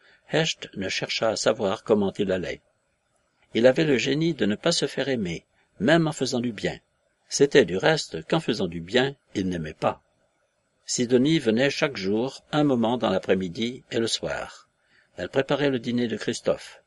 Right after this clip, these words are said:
Elle ne faisait aucun bruit. Elle s'occupait discrètement de ses affaires. Et ayant vu le délabrement de son linge, sans le dire, elle l'emportait chez elle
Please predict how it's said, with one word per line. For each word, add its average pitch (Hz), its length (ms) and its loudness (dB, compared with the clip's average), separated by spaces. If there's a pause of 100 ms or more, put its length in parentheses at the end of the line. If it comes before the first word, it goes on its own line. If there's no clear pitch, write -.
(540)
Elle 98 140 -2
ne 120 80 2
faisait 135 280 2
aucun 139 280 2
bruit. 90 380 -8 (420)
Elle 95 200 -4
s'occupait 110 460 -2
discrètement 107 720 -4
de 104 80 -4
ses 101 240 -4
affaires. - 540 -10 (640)
Et 104 240 4
ayant 143 220 4
vu 143 180 0
le 107 100 4
délabrement 117 600 4
de 101 60 0
son 101 200 -2
linge, 120 440 -2 (220)
sans 160 240 0
le 135 100 0
dire, 113 520 -4 (360)
elle 92 140 -2
l'emportait 135 420 0
chez - 160 -4
elle 110 520 -2